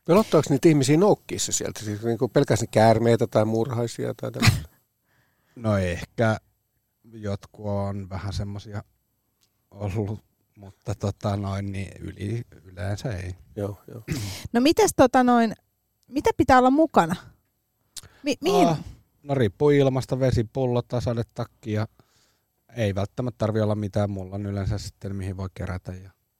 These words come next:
Speaker 3: Mihin voi kerätä näitä yrttejä?
Speaker 2: Ah, no
Speaker 3: Sun
Speaker 2: jos
Speaker 3: mielestä?
Speaker 2: mä myyn rafloille ja mä kerään tollasiin muovibokseihin, kun ne säilyy ilmavasti siellä kivasti. Mut jos sä kerät kotiin, niin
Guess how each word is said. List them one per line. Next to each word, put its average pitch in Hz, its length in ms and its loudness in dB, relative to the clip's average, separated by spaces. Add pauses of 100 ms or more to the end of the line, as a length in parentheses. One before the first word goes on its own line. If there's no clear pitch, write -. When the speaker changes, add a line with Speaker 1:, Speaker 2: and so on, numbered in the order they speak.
Speaker 3:
Mihin 370 280 -2
voi 214 140 6
kerätä 175 340 0
näitä - 280 -8
yrttejä? - 360 0 (200)
Speaker 2:
Ah, 123 280 -2
no 131 120 -2
Speaker 3:
Sun - 20 -6
Speaker 2:
jos 135 100 6
Speaker 3:
mielestä? 135 300 4
Speaker 2:
mä 131 160 2
myyn 143 340 2
rafloille 131 580 2
ja 113 60 2
mä 113 120 -6
kerään 110 280 0
tollasiin 104 560 -4 (100)
muovibokseihin, 101 840 -4
kun 101 120 -12
ne 98 80 -6
säilyy 98 440 -4
ilmavasti 98 520 -8
siellä 95 200 -20
kivasti. 95 440 -10 (460)
Mut 101 200 -16
jos 85 140 -8
sä 107 100 -10
kerät 123 300 -2
kotiin, 123 500 -2
niin 117 120 -6